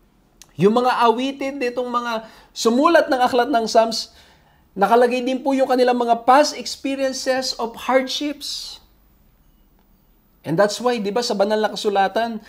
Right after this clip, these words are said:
sa Romans fifteen, chapter four, anong nakalagay po doon? Whatever is written in the Bible, in the scriptures, in the past, it is for us to be,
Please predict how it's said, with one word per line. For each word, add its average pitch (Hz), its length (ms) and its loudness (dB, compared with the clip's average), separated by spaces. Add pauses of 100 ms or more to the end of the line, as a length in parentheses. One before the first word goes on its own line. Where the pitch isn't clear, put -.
(160)
sa - 160 -6
Romans 220 480 0
fifteen, 214 560 -10
chapter 202 400 0
four, 220 480 0
anong 214 320 -4
nakalagay 208 320 0
po 214 160 -8
doon? 220 320 -4 (240)
Whatever 214 480 0
is 240 240 -4
written 285 800 4 (480)
in 262 160 0
the 254 80 4
Bible, 254 640 2
in 254 80 -4
the 247 80 0
scriptures, 254 560 -6
in 262 240 -8
the 247 160 -2
past, - 720 -4 (480)
it 220 160 0
is 233 160 -4
for 233 160 0
us 240 240 0
to 226 160 -6
be, 220 400 -6